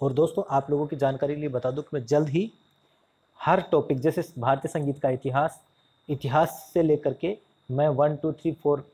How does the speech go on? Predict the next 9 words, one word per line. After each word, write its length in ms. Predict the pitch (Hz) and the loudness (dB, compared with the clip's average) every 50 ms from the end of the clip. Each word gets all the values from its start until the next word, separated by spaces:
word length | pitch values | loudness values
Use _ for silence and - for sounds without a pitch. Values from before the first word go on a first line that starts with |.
| _ - | _ -8
जितने 260 | 127 139 131 - 156 | -6 -6 -4 -2 -2
भी 80 | 156 165 | -2 -2
parts 300 | 156 - 143 143 143 - - | 0 2 2 2 0 -2 -4
बनेंगे, 320 | 135 131 131 147 165 185 - _ _ _ _ _ - 123 | -4 -4 -4 -4 -8 -8 -10 _ _ _ _ _ -14 -8
बीस 360 | 117 117 160 185 202 160 147 | -2 0 2 2 2 2 0
बीस 180 | 156 180 - - | -2 -2 -2 0
question 320 | - 160 156 - 160 156 | -2 -2 -2 -2 -6 -6
के, 240 | - 202 196 - - _ _ _ _ _ _ _ _ _ _ _ _ - | -4 -6 -6 -6 -8 _ _ _ _ _ _ _ _ _ _ _ _ -6
ए, 380 | 165 139 127 123 123 127 123 - | -2 0 0 0 0 -2 -6 -10